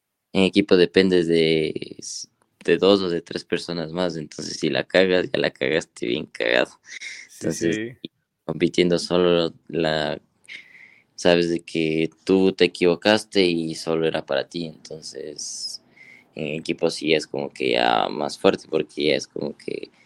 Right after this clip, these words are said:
Speaker 1: la cagaste tú y la cagaste al equipo completo, porque dependes de cuatro personas más o tres personas más.
Speaker 2: Sí, sí, sí, que, que luego lo, lo que te digo, que luego de repente también tiene sus ventajas, porque hay,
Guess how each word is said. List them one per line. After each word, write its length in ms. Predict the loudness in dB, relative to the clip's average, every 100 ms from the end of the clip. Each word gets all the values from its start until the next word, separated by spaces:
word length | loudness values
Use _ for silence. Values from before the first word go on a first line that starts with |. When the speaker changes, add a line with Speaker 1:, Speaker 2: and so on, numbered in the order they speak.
| _ _ _ _ _ _ -20 -20 _ _ _ _
Speaker 1:
la 120 | 0 2
cagaste 500 | 6 6 6 2 -4
tú 320 | 0 2 4
y 120 | 4
la 140 | 0 -4
cagaste 440 | -2 -2 -2 -2
al 100 | -4
equipo 420 | -4 -10 -10 -12 -12 -8
completo, 480 | -6 2 2 2 -6 -10 -2
porque 220 | 0 4
dependes 460 | 2 4 2 2 2
de 340 | 4 4 2 2
cuatro 260 | 2 2 -2
personas 460 | -6 -6 -6 -6
más 220 | -4 -4
o 100 | -4 -6 -6
tres 200 | -8 -4
personas 500 | -4 -4 -4 -6 -4
más. 380 | -6 -8 -14 -20 _ _ _ _ _ _ _ _ _
Speaker 2:
Sí, 260 | _ -12 -12
sí, 160 | -12 -10
sí, 160 | -8
que, 200 | -6 -6
que 100 | -4
luego 160 | -4 -2
lo, 220 | -4 -4
lo 120 | -4 -2
que 80 |
te 160 | -2 -2
digo, 180 | -2 -4
que 80 | -4
luego 160 | 0
de 80 | 0
repente 400 | 0 -4 -4 -4
también 260 | -6 -6 -6
tiene 160 | -8
sus 160 | -8 -8
ventajas, 480 | -8 -4 -4 -4 -14
porque 360 | -16 -12 -8
hay, 180 | -4 -4